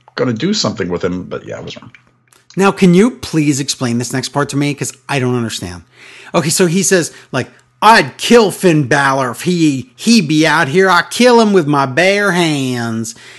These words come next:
Speaker 2: And then Balor comes out, and Grimes goes, "What? Oh, oh, sorry. I was, I was cutting a promo, man. I don't wanna fight." And he has no accent anymore.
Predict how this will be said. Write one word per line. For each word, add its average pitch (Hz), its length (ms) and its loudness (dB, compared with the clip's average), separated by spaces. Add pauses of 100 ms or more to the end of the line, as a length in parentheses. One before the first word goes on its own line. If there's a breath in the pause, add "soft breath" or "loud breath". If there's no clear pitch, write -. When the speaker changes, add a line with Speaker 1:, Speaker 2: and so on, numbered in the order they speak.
(140)
Speaker 2:
And 185 100 4
then 208 120 4
Balor 196 320 2
comes 247 320 0
out, 120 400 0 (680)
and 160 120 -2
Grimes 175 300 2
goes, 156 280 0 (380)
"What? - 440 2
Oh, 175 240 0 (800)
oh, 127 140 -4
sorry. 117 300 -6 (140)
I 143 80 -6
was, 131 120 -4 (320)
I 117 60 -10
was 127 120 -10
cutting 135 220 -2
a 123 60 -2
promo, 113 500 -4
man. 104 300 -10 (260)
I 135 60 -8
don't 120 120 -4
wanna 113 120 -4
fight." 104 320 -12 (400)
And 220 80 6
he 208 60 6
has 196 180 2
no 202 200 6
accent 196 380 2
anymore. 107 400 -6